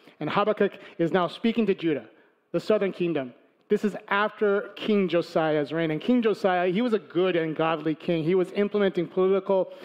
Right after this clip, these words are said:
he implemented political and religious reform.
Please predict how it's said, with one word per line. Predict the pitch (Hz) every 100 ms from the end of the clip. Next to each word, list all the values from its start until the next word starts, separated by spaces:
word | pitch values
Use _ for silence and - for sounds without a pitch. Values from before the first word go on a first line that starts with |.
| -
he | 240 240
implemented | 254 254 196 185 170
political | 190 175 180 175
and | 160 165
religious | 160 170 165 -
reform. | 147 - 208 214 214